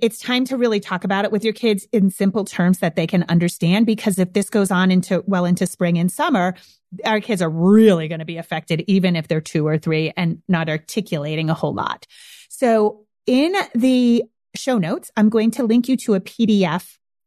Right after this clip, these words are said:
It is a brilliant way to talk about the coronavirus to kids. It's wonderful. It's been done by the lovely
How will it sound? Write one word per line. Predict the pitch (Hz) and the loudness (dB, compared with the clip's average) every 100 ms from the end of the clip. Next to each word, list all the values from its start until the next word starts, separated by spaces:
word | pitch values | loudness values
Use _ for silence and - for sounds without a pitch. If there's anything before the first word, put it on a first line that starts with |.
| - | -4
It | 220 | -2
is | 233 214 | -2 -2
a | 220 208 | 0 0
brilliant | 185 233 262 269 | 2 0 0 0
way | 214 | 0
to | 214 | 0
talk | - 196 | -2 -6
about | 180 170 | -4 -6
the | 185 | -2
coronavirus | 180 170 180 175 165 - | 0 2 0 -2 -6 -8
to | - | -10
kids. | - 190 - - - _ - - - _ | -4 -6 -6 -18 -20 _ -20 -20 -20 _
It's | - 214 | -4 -2
wonderful. | 185 202 226 226 185 | 0 2 0 0 -4
It's | 180 | -4
been | - 202 | -2 0
done | 208 214 | 2 0
by | 208 | 0
the | 185 | 0
lovely | 180 185 202 220 240 240 | 0 0 0 0 2 2